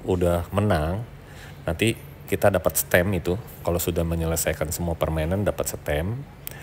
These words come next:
Nah, itu juga dapat poster. Jadi kita akan coba lagi main. Jadi dalam setiap permainan kalau menang, kita akan dapat tiga kartu. Permainan itu total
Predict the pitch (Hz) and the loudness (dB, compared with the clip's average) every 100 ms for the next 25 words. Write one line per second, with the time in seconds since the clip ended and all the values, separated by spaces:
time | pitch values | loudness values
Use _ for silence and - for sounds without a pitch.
0 | - - - - 73 69 76 80 80 85 | -14 -14 -16 -8 -4 -4 -4 -4 0 0
1 | 78 82 - 76 - - 71 - - - | 0 -2 2 2 2 0 -2 -4 -12 -14
2 | - - - - - - - - - - | -16 -16 -16 -16 -16 -16 -16 -16 -16 -10
3 | - 87 85 85 - - - 80 76 73 | -4 0 2 0 -4 -14 -8 -2 0 0
4 | 76 76 73 78 73 73 76 78 78 113 | -2 -6 -4 0 0 0 -2 0 4 2
5 | 131 - 95 85 95 98 - - 92 92 | 2 -6 -2 0 0 -2 -4 2 4 4
6 | 92 95 - 101 98 98 98 101 104 92 | 2 0 2 4 4 4 2 2 2 4
7 | 90 90 98 131 98 82 85 92 - - | 4 4 2 4 4 4 0 -4 -8 -14
8 | - 85 87 85 82 85 80 - 92 - | -8 -2 0 0 0 0 0 2 0 0
9 | 85 80 73 78 71 - - - - - | -4 -2 -2 -2 -4 -8 -10 -10 -16 -16
10 | - - - - 85 82 82 87 98 92 | -16 -16 -8 -4 0 2 2 2 0 0
11 | 95 104 - 82 - 98 113 123 | -2 0 2 0 4 6 8 6